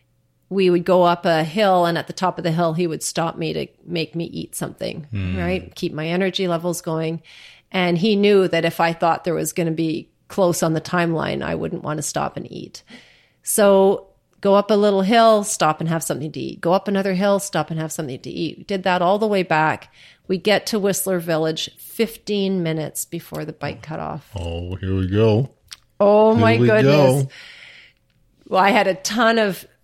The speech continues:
Speaker 1: family and friends there. They were cheering like crazy. There was a lot of people that had heard my story on Global News. So many people cheering for me. And we come in, and John says, "So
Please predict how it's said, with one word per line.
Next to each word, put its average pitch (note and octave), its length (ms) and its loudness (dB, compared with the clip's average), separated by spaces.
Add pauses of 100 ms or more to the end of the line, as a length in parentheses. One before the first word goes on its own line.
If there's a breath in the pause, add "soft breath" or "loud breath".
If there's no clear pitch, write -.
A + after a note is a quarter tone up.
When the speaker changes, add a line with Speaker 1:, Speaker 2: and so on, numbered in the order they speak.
(140)
Speaker 1:
family F#3+ 500 0
and F#3 120 0
friends G3 440 0
there. G3 720 4 (180)
They F#3+ 240 0
were E3+ 200 0
cheering A#3+ 540 0
like F#3+ 240 -2
crazy. A3+ 500 0
There A3 120 0
was D#3+ 200 -2
a E3 60 -2
lot G#3+ 420 -2
of - 180 -10
people A#3+ 440 -4
that F#3+ 140 0
had E3 140 -2
heard F#3+ 260 -2
my F3+ 160 -4
story F3 480 -4
on F#3 220 -4
Global F3 320 -4
News. G3 580 -4 (840 soft breath)
So C4 540 2
many G3+ 280 2
people E3+ 680 -4
cheering F#3+ 440 0
for G3 140 -8
me. G3+ 400 -2
And E3 600 -6
we F3 160 -4
come F#3 280 -6
in, G#3+ 360 0 (1040 soft breath)
and F#3 200 -4
John G3 300 -2
says, G3 280 -6
"So F#3 500 -2